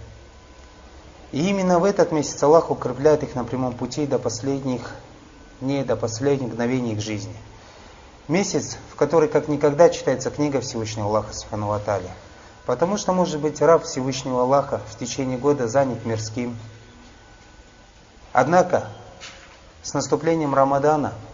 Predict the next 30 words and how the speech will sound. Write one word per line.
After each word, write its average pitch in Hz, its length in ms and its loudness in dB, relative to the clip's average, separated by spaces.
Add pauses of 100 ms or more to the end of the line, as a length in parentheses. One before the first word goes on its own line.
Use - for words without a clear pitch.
(200)
он 131 180 -2
осознает, 131 600 -2
что - 180 -4
именно 151 420 -2
Рамадан, 135 580 4 (680)
тот 120 140 -2
месяц, 139 340 0
в - 20 -14
который 117 300 -4
был 113 160 -4
ниспослан 110 520 -6
Коран, 131 480 -2 (300)
и 117 80 -8
полностью 123 460 -2
освобождается 113 680 0
для 107 120 -2
того, 113 340 0 (500)
чтобы 127 320 -2
читать 139 500 0
и 120 60 0
раздумывать, 113 640 -2
размышлять 110 580 0
над 107 160 -2
аятами 117 440 -2
книги 107 300 -8
Всевышнего 110 480 -6
Аллаха, 110 380 0 (580)
Субхану 113 500 -4
ва 101 100 -2
Тааля. 98 340 -4